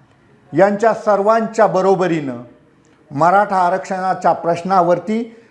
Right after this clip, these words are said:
सातत्याने आम्ही त्या ठिकाणी आवाज उठवत आलेलो आहोत. म्हणून आज मराठा समाजाला कुठंतरी आरक्षण मिळावं यासाठी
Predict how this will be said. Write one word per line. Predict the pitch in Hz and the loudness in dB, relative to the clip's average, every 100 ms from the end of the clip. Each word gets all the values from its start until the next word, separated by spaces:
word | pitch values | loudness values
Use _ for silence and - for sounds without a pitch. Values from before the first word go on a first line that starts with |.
| _ - | _ -4
सातत्याने | 180 180 208 202 196 185 | -2 -2 -6 -6 -8 -6
आम्ही | 170 165 180 180 | -6 -6 -8 -2
त्या | 170 | -2
ठिकाणी | 160 135 170 170 | -2 -4 -2 -2
आवाज | 165 131 143 156 | -2 2 2 2
उठवत | 139 139 - 143 147 | -2 -10 -8 -8 -4
आलेलो | 135 131 123 | -4 -2 -2
आहोत. | 120 113 117 - - _ _ _ _ _ _ _ _ _ _ _ _ _ _ _ _ 139 | -2 -2 -8 -12 -20 _ _ _ _ _ _ _ _ _ _ _ _ _ _ _ _ 0
म्हणून | 170 247 247 | 2 4 4
आज | 233 233 147 - - _ _ _ _ _ _ _ _ _ _ _ _ _ _ _ | 4 2 -2 -14 -20 _ _ _ _ _ _ _ _ _ _ _ _ _ _ _
मराठा | 135 185 233 233 220 | 0 2 2 2 -2
समाजाला | - 220 233 220 233 226 220 196 | 0 -2 -2 2 2 4 4 2
कुठंतरी | - 190 226 226 226 208 | -2 -2 -2 0 0 4
आरक्षण | 220 - - 247 | 4 2 -2 -4
मिळावं | 226 208 190 160 127 120 - - _ _ _ _ _ _ _ _ _ | 0 4 4 4 -2 -10 -14 -20 _ _ _ _ _ _ _ _ _
यासाठी | 135 190 214 214 196 202 208 196 170 | 0 2 2 2 -2 -2 -6 -6 -8